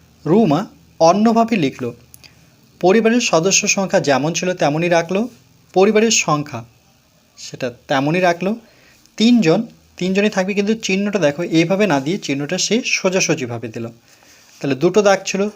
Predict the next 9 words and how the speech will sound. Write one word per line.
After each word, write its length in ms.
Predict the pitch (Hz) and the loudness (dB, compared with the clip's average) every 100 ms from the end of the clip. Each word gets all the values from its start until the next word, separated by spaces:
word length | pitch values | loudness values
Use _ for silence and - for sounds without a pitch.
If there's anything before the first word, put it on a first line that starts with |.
| - | -10
দুটো 240 | 127 131 | -8 -4
দাগ 240 | 143 151 147 | 0 0 0
দিল। 180 | 151 160 160 _ _ _ - | -4 -4 -6 _ _ _ -6
এরকম 280 | 165 214 | -2 0
চারজন, 600 | 202 196 180 170 151 175 | 0 2 2 0 -2 -2
দেখো 220 | 165 131 151 | -4 -6 -6
চারজনে 540 | - 151 151 180 196 | 0 2 2 -2 -4
কটা 200 | 196 165 | 0 0
দাগ 160 | 175 180 | 0 -2